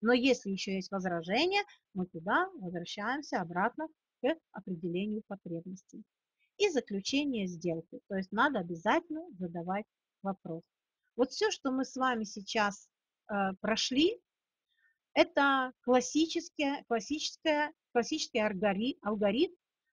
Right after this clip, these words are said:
э, этапов продаж. И что б мы с вами ни делали,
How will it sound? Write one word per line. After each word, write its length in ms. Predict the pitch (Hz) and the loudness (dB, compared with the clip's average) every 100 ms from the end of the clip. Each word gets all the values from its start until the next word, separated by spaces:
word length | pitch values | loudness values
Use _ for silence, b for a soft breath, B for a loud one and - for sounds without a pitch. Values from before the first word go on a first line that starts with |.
| _ 190 | _ 0
э, 340 | 196 185 185 - - | 2 2 0 -6 -12
этапов 600 | 202 - 226 262 277 330 330 _ - | -12 2 6 6 4 0 -2 _ -4
продаж. 680 | 214 226 202 175 165 - - _ _ _ | 2 2 2 -2 -4 -12 -14 _ _ _
И 60 | 240 | -6
что 180 | - 427 | -4 0
б 60 | 349 | 0
мы 80 | |
с 100 | 285 | 0
вами 200 | 262 254 214 | -2 -2 0
ни 140 | 185 | -2
делали, 520 | 170 233 320 302 285 | 0 0 2 0 -2